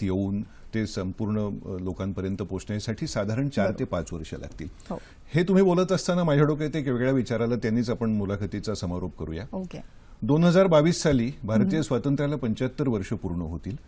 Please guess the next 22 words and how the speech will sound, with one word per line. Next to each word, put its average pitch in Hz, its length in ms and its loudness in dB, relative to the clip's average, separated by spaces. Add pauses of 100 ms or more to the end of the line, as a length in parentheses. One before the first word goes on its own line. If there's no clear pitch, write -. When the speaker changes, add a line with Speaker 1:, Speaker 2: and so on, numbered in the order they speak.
Speaker 2:
हम्म. 180 140 -2 (260)
Speaker 1:
तर 156 160 2
भारताने 151 880 4
जगाला 123 680 4
दिलेली 165 600 2
ही 127 160 2
एक 135 220 -2
भेट 123 260 2
असेल 110 300 -2
भारताच्या 107 520 -2
Speaker 2:
हम्म. 110 120 -4
Speaker 1:
पंच्याहत्तराव्या 98 680 -4
स्वातंत्र्य 90 580 -6
दिनानिमित्त, 90 600 -6 (500)
की 156 100 2
स्मृतिभ्रंशावर 131 1080 2 (360)
औषध 113 440 0 (440)
आमच्या 113 380 -2
भारतीय 117 540 -2
डॉक्टरनी 120 440 0
शोधून 101 380 -4
काढलेलं, 90 440 -4